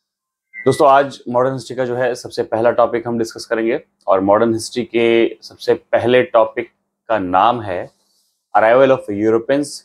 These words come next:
into India, यानी भारत में यूरोपियों का आगमन। तो पहले टॉपिक को जल्दी से हम क्या करते हैं, ये समझने वाले हैं कि इस टॉपिक में हम क्या-क्या पढ़ने वाले हैं। भारत में यूरोपियों के आगमन के संदर्भ में हम सबसे पहले ये देखेंगे कि भारत के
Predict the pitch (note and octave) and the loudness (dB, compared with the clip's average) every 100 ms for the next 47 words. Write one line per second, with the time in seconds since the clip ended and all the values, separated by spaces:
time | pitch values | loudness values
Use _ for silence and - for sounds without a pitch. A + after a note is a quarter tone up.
0 | _ A2 A2 A2 F2 E2 D2+ - _ _ | _ -10 -4 -2 -2 -4 -6 -10 _ _
1 | _ _ G2+ C3 C3+ G#2 A#2+ C3 B2+ B2 | _ _ 2 2 2 2 2 0 -2 -2
2 | A2 G2+ F2 G2+ F#2+ D#3+ - _ _ - | -2 -2 -6 -10 -2 -4 -4 _ _ -2
3 | F#2 E2+ E2 C#2+ _ _ _ _ _ _ | 0 0 -8 -12 _ _ _ _ _ _
4 | - A#2+ C#3+ E3+ D#3 D3+ D#3 D#3 C3 C#3 | -4 0 2 4 2 0 -2 0 2 2
5 | D3+ D3+ D3 C3+ B2+ C3+ D3 D3 B2+ B2+ | 0 0 2 2 0 0 0 0 0 0
6 | C3 C3+ C3 C#3 C#3 C#3+ B2 - C3 B2 | 2 2 2 -2 -4 -8 -8 -2 0 0
7 | C3+ B2+ C3+ C#3 B2+ - C3 C3+ C3+ B2+ | -2 -4 -2 -4 -4 2 2 4 0 0
8 | - G#2 G#2+ G2 E2+ E2 E2+ _ _ _ | 2 -2 -2 -2 -4 -4 -14 _ _ _
9 | _ _ _ _ - G#2+ C3+ D#3 E3+ C#3+ | _ _ _ _ 0 4 4 4 -2 -2
10 | C3+ C3 D#3+ D3+ B2 A#2+ C#3+ D3 C#3 B2+ | -2 -2 -2 2 2 2 -6 -6 -6 -2
11 | C3+ C#3 C#3 C#3 B2+ - C3 B2+ C3 C3 | 0 0 0 -2 -6 -10 -2 0 2 2
12 | C3+ A#2+ A2 G#2+ A2+ - _ _ _ _ | 2 2 0 -4 -6 -6 _ _ _ _
13 | _ - A2+ G2 G#2+ C3+ D3+ - | _ -8 -4 2 4 4 2 -2